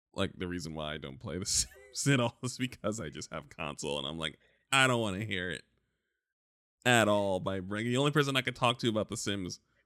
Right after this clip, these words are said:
would be you. And so I'm like, "Let me just, um, not bother."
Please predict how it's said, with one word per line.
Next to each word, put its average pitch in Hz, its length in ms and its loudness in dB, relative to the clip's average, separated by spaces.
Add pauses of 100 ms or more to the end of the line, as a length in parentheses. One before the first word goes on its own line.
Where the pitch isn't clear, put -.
would 107 200 4
be 98 80 -2
you. 92 460 -4 (960)
And 98 640 2
so 92 340 0
I'm 95 140 -4
like, 92 180 -6
"Let 101 180 -4
me 98 200 -6
just, 95 440 -6
um, 71 360 -6
not 60 320 -8
bother." 50 420 -10